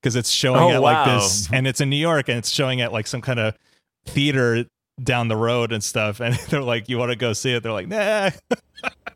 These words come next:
Speaker 2: <laughs>
Speaker 1: It's really
Speaker 2: Nice little
Speaker 1: funny.
Speaker 2: Easter egg homage in there.
Speaker 1: Yeah. So simplicity for Ozu was a giant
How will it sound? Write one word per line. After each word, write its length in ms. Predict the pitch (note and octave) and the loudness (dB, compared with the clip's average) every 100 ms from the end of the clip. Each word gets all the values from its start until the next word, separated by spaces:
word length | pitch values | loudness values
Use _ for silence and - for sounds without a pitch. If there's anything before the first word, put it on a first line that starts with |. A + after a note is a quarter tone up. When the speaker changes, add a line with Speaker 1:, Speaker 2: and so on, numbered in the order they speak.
| _ C3+ | _ 0
Speaker 2:
<laughs> 800 | - F3+ - F3+ - - C#3+ - - | 4 4 4 2 2 0 -2 -4 -8
Speaker 1:
It's 240 | - A#2+ C#3+ | -4 -2 2
really 180 | D3 C3 | 4 4
Speaker 2:
Nice 120 | B2+ | 4
little 160 | B2+ | 4
Speaker 1:
funny. 120 | A#2+ A#2+ | 4 0
Speaker 2:
Easter 280 | A#2 A#2 | 0 0
egg 220 | A2 G#2+ G#2 | 2 0 -2
homage 520 | - A2 A2 G#2+ G#2 | -2 -2 0 0 0
in 120 | G#2+ | 0
there. 280 | G#2+ G#2+ G#2+ - | 2 0 -2 0
Speaker 1:
Yeah. 420 | C3 A#2+ G2+ F#2+ - | 0 2 0 -4 -2
So 360 | - D3 C#3 - _ _ | 2 2 2 -4 _ _
simplicity 800 | - - D3 - D#3+ - C#3+ C3+ B2 | -4 -2 0 0 0 0 -2 -2 -4
for 360 | - C3+ B2+ | -4 -2 0
Ozu 720 | A#2 A#2 A2 A2+ G#2+ G#2 G2+ | 0 0 0 0 0 0 -2
was 300 | C2+ G2+ G2 | -2 -2 -2
a 60 | G#2 | -4
giant 460 | G2 A#2 A2+ A2 | -4 -2 -2 -4